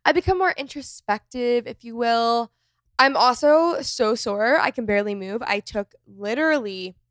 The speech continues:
two weeks off of working out after two years of consistently working out. And you would think I've never seen a gym before. I am so sore. Granted, I did, like, Pilates stuff, and that makes you sore in places that you didn't even know you could be sore in, in your body,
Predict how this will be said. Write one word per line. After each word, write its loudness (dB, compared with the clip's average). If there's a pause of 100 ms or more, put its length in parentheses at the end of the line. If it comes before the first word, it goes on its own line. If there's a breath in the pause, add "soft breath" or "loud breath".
(180)
two -6
weeks -6
off 0
of -14
working -6
out -6
after -4 (360)
two 6
years 6
of -2
consistently -4
working 0
out. -2
And 0
you -8
would 2
think -2
I've 2
never 0
seen -6
a -2
gym -4
before. -10 (420)
I 8
am 0 (240)
so 2
sore. 4
Granted, 0
I 4
did, 2
like, -2
Pilates -2
stuff, 4
and -4
that 2
makes -4
you -4
sore -2
in -4
places -12
that -4
you -16
didn't -2
even -4
know -2
you -6
could -4
be -18
sore -4
in, -4
in -10
your -12
body, -4